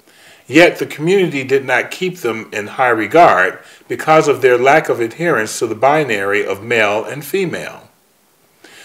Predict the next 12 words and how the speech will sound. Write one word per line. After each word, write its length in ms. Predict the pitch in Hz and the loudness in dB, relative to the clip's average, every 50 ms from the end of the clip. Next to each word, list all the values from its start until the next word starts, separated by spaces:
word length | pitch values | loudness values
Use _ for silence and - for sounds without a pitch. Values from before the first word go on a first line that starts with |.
| - - - _ _ _ | -20 -20 -20 _ _ _
This 240 | - 240 233 214 - | -6 -4 -2 0 2
impact 460 | 180 175 175 165 151 143 127 123 123 | 2 2 2 2 2 2 2 2 2
seemed 340 | - - 147 135 135 131 - | -2 -4 -4 -6 -6 -6 -8
to 100 | - 117 | -10 -6
take 280 | - - 131 123 120 | -2 -2 -2 -2 -2
away 260 | - 110 113 123 123 | -4 0 2 2 4
the 100 | 123 117 | 4 4
identity 640 | 107 104 101 104 127 147 156 127 104 101 101 101 - | 2 2 2 0 -2 0 0 -2 -2 -2 -4 -4 -4
of 200 | 95 101 95 98 | -6 -8 -8 -8
the 100 | 104 95 | -10 -10
homosexual 760 | - 131 123 113 107 - - 117 104 - - - 92 92 90 | -8 -10 -10 -10 -10 -6 -4 -4 -4 -4 -6 -8 -10 -10 -8
child, 600 | - - 151 156 127 95 82 - - - - | -6 -2 0 0 0 0 -2 -6 -12 -18 -20